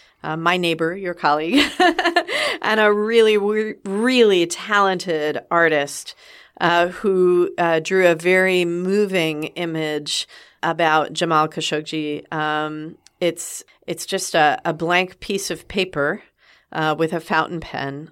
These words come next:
labeled with Jamal's name, and it says, "This story is not finished." And I think, you know, going to the theme of our first segment, it's not finished. Th-, this, there is a lot to go yet in this story.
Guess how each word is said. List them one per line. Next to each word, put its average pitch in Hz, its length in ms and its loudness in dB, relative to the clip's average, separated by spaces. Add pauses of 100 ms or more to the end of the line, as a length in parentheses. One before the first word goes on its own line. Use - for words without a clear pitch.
labeled 147 460 -4
with 143 180 -10
Jamal's 143 480 -6
name, 143 320 -10
and 139 100 -12
it - 160 -18
says, 147 400 -12
"This 165 240 -6
story 147 640 -4 (100)
is 139 240 -12
not 135 360 -10
finished." - 600 -14 (500)
And 160 140 -2
I 160 80 0
think, 160 380 -8
you 160 60 -4
know, 147 160 -4
going 156 400 0
to 147 480 0
the 160 140 -4
theme 170 260 -6
of 151 120 -4
our 147 180 0
first 151 420 -6
segment, 160 580 -4 (200)
it's 180 240 -6
not 202 280 2
finished. - 580 -10
Th-, 175 200 -2
this, - 480 0
there 208 240 2
is 165 120 2
a 143 100 2
lot 156 380 2
to 190 100 -6
go 170 220 4
yet 147 340 4
in 156 160 -4
this 156 160 -6
story. 147 580 -4